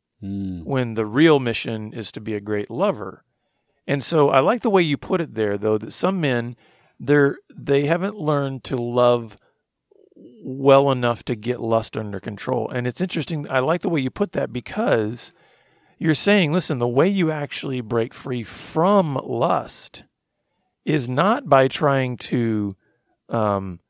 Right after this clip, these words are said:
Speaker 2: stop it, stop it, stop it.
Speaker 1: Yes.
Speaker 2: It's by actually trying to engage something that is so much bigger and transcends lust on such a level that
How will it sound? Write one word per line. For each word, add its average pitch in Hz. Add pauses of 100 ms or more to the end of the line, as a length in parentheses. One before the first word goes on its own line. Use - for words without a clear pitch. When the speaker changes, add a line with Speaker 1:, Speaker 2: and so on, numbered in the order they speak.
(280)
Speaker 2:
stop -
it, -
stop -
it, 147
stop -
it. -
Speaker 1:
Yes. 101 (100)
Speaker 2:
It's 160
by 151
actually -
trying 147
to 151
engage 131
something 123
that 107
is 110
so -
much 160
bigger 131
and 120
transcends 120 (440)
lust 120
on 117
such -
a 135
level 107 (380)
that 131